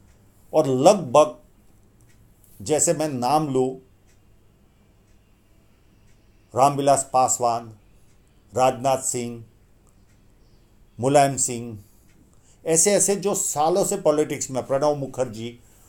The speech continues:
उनके सबके हाथों में उन्होंने Google से मुझे भेजी फोटोग्राफ्स, उसमें सबके हाथों में इतनी बड़ी साइन थी वहाँ,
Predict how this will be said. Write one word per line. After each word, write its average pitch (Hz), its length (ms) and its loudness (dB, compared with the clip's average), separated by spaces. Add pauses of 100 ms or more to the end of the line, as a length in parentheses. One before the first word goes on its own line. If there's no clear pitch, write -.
(320)
उनके 202 340 0
सबके 196 560 0
हाथों 156 500 2
में 147 200 -2
उन्होंने 160 420 -2
Google 131 380 -2
से 147 180 -4
मुझे 131 260 -6
भेजी 104 360 -6
फोटोग्राफ्स, 110 640 -2 (480)
उसमें 180 300 -4
सबके 180 600 0
हाथों 131 420 -2
में 160 260 -8 (180)
इतनी 190 360 -4
बड़ी 127 260 -8
साइन 101 340 -8
थी 82 200 -18
वहाँ, 78 240 -18